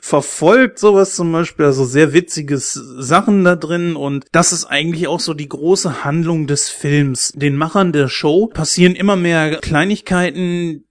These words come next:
und Truman merkt langsam aber sicher, er wird hier, äh, gefangen gehalten sozusagen und versucht dann aus dieser Kuppel zu entkommen beziehungsweise dem Geheimnis auf der Spur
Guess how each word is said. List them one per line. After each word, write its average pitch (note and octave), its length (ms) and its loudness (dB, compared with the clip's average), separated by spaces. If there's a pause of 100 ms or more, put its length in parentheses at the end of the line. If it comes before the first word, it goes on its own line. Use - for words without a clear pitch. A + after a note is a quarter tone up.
(120)
und D#3 560 -2
Truman E3 560 -2
merkt C#3+ 400 -6
langsam C#3+ 460 -4
aber C3 180 -2
sicher, D3 540 -2 (720)
er C#3+ 180 -2
wird C#3+ 560 -2
hier, C3 1040 -4
äh, - 60 -20
gefangen E3 460 -6
gehalten E3 520 -6
sozusagen C#3+ 960 -6
und C3+ 140 -12
versucht D3 580 -8
dann C#3+ 180 -10
aus C#3+ 440 -6 (440)
dieser C#3 220 -8
Kuppel C#3 460 -4
zu - 240 -14
entkommen D#3 760 -2
beziehungsweise C#3 800 -8
dem C3 220 -6
Geheimnis B2+ 500 -8
auf C3 240 -18
der C3 180 -14
Spur - 680 -4